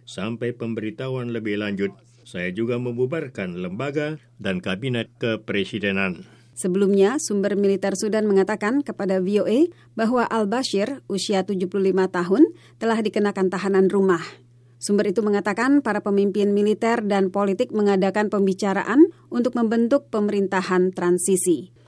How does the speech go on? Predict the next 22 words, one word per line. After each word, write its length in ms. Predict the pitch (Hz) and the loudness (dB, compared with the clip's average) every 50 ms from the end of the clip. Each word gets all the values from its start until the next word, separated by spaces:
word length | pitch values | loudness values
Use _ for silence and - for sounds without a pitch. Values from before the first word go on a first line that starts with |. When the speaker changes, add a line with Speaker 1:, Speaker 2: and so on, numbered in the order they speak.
| - _ _ _ _ _ _ | -20 _ _ _ _ _ _
Speaker 2:
Al-Bashir, 720 | 208 202 202 190 196 190 190 - - 214 233 277 311 - - | -2 0 0 2 0 0 0 0 0 0 0 0 -2 -4 -2
yang 160 | 208 208 196 | 0 2 2
berkuasa 560 | 190 196 190 - 208 202 196 196 - 226 208 | 2 2 0 0 0 0 0 0 0 -2 0
dalam 240 | 196 190 190 190 185 | 2 2 2 2 2
kudeta 400 | 180 196 196 190 196 190 196 - | 0 2 2 2 2 0 0 -2
Islamis 480 | 185 - - 208 208 214 220 214 - - | -2 -2 -2 -2 -2 -2 -2 -4 -4 -4
pada 160 | 208 196 185 | -4 -4 -2
tahun 320 | - - 175 196 190 185 | -2 -2 0 2 0 0
sembilan 220 | - 202 190 180 180 | 2 4 4 4 4
belas 160 | 180 180 - | 2 0 -2
delapan 320 | - 185 175 - 180 180 175 | -4 -4 -2 0 0 0 2
puluh 160 | 180 185 180 | 0 -2 0
sembilan, 720 | - 190 185 190 190 180 175 190 254 294 - - - _ | 2 2 4 6 4 4 4 4 2 0 -2 -4 -8 _
memberlakukan 720 | 220 226 233 233 220 226 214 208 247 240 - 233 240 254 233 | -2 0 0 0 2 0 0 -2 -2 -2 -2 -2 -2 -4 -4
keadaan 480 | - 202 190 202 190 196 196 202 196 | -2 -2 0 0 0 2 2 2 2
darurat 400 | 190 190 190 196 196 190 185 - | 2 2 0 0 0 0 0 2
nasional 480 | 196 190 185 - 208 196 208 208 208 208 | 2 2 2 2 0 0 0 0 0 0
pada 240 | 196 190 180 185 185 | 0 0 0 0 2
dua 240 | 185 185 190 180 | 2 2 2 2
puluh 160 | 180 190 190 170 | 2 0 2 2
dua 160 | 185 185 185 | 2 2 0
Februari 720 | 185 - 180 180 175 170 190 190 185 190 - 190 262 349 | 0 0 0 0 2 2 2 2 2 2 0 2 2 2